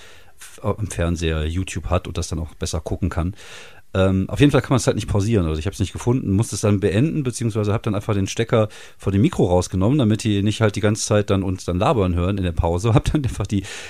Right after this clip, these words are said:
die Kamera abgedeckt mit einer Wollmütze, um sozusagen eine kleine Pause zu machen. Aber irgendwie hat er hinterher das Mikro nicht mehr erkannt, deswegen musste ich den Stream beenden und einen neuen Stream machen. Das ist ein bisschen nervig, aber ich glaube, <clears throat> letztlich ist es halt einfach so ein bisschen Einarbeitung, um das dann halt irgendwie effektiver zu machen. Dann hab ich halt,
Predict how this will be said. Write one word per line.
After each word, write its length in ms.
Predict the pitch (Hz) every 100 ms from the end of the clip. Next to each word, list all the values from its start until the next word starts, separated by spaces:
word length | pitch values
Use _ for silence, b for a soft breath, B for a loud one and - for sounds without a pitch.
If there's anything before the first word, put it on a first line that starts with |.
| B
die 80 | -
Kamera 300 | - - 113
abgedeckt 560 | - - 104 - - -
mit 140 | -
einer 140 | 101
Wollmütze, 540 | 107 156 113 - 139 190 - B B
um 160 | 107 95
sozusagen 400 | 90 98 95 95
eine 80 | 95
kleine 220 | 98 92
Pause 300 | - 135 104
zu 120 | -
machen. 260 | 87 90 98
Aber 220 | 98 107
irgendwie 240 | 120 120
hat 160 | 117 -
er 60 |
hinterher 180 | 120 120
das 120 | 107
Mikro 240 | 127 - 95
nicht 160 | 90
mehr 100 | 90
erkannt, 300 | 87 - 90
deswegen 240 | 104 107 101
musste 180 | 107 -
ich 120 | 92
den 20 |
Stream 240 | - 107
beenden 320 | 98 107 117 -
und 60 |
einen 80 | 95
neuen 200 | 95 98
Stream 240 | 95 98 92
machen. 160 | 90
Das 120 | 117
ist 20 | 185
ein 60 |
bisschen 200 | 170 113
nervig, 400 | 92 104 104 104 - B B B B B
aber 160 | - 120
ich 60 | -
glaube, 400 | 127 147 143 - -
<clears throat> 140 | -
letztlich 920 | - 233 226 180 139 113 110 - 143
ist 100 | 131
es 120 | 123 117
halt 140 | 110
einfach 220 | 110 117
so 160 | 101 104
ein 920 | 95 - - - - - - - 117
bisschen 300 | 143 - 110
Einarbeitung, 760 | 95 139 113 110 110 113 117
um 180 | 104 98
das 140 | 101 -
dann 220 | 98 90
halt 180 | 92 -
irgendwie 280 | 87 85
effektiver 520 | 73 - 76 - 90 85
zu 140 | -
machen. 260 | 78 73 82
Dann 160 | 107
hab 100 | 120
ich 100 | 117
halt, 160 | 113